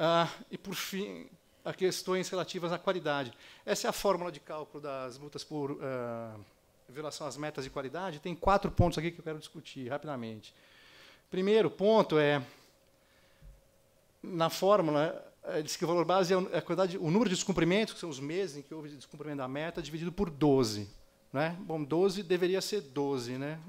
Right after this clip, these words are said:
Mas não é. Quando vocês leem a sete oito quatro, ela fala que esse número de descumprimentos é a quantidade de meses em que houve descumprimento dividida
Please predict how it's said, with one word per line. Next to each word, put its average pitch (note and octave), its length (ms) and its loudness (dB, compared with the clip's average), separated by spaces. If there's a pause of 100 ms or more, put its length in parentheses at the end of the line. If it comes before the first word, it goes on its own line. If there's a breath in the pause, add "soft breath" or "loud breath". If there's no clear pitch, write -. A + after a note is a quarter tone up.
Mas C#3+ 340 -10
não F3 260 -2
é. A#2+ 260 0 (520 loud breath)
Quando F#3+ 120 -2
vocês F#3 260 2
leem F3+ 220 2
a D#3 60 4
sete - 260 0
oito C3 120 0
quatro, F3+ 400 2
ela D3+ 120 -2
fala E3+ 200 -2
que F3 80 -2
esse - 160 -4
número F#3+ 160 2
de D3 60 -6
descumprimentos D#3+ 640 -4
é - 20 -2
a D3+ 40 -2
quantidade E3 460 -2
de D3+ 60 -4
meses D3+ 280 -2
em C#3 60 -4
que C#3 120 -4
houve C3 120 -2
descumprimento E3+ 640 -2 (460 loud breath)
dividida G3+ 960 2